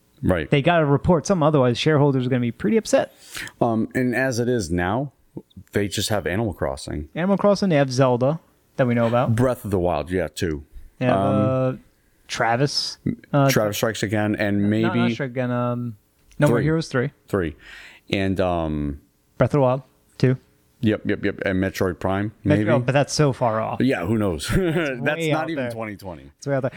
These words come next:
Speaker 2: There is, uh, the Monolith Soft, uh, game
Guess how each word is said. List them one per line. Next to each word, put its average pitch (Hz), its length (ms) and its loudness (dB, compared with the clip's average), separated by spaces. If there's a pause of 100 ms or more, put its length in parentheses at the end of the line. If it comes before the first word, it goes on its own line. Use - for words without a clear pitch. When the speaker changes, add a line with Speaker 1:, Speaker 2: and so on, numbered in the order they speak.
(120)
Speaker 2:
There 151 220 0 (100)
is, 233 600 -2
uh, 151 600 2
the 143 300 4
Monolith 143 680 2
Soft, 135 640 0 (180)
uh, 123 640 4 (720)
game 107 460 2